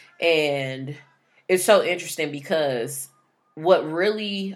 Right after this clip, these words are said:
um, tested my abilities yesterday, first off, my patience. <laughs> I, I really had to be patient with a lot of the performers, um, that came in yesterday, 'cause some weren't planned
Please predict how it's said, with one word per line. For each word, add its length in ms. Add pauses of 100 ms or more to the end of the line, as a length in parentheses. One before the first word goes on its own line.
um, 640 (880)
tested 340
my 160
abilities 460
yesterday, 640 (1500)
first 400
off, 340
my 160
patience. 880
<laughs> 20
I, 800
I 300
really 220
had 100
to 60
be 100
patient 520 (440)
with 320
a 80
lot 200
of 40
the 80
performers, 880
um, 320
that 160
came 240
in 80
yesterday, 420
'cause 180
some 460 (380)
weren't 540 (120)
planned 600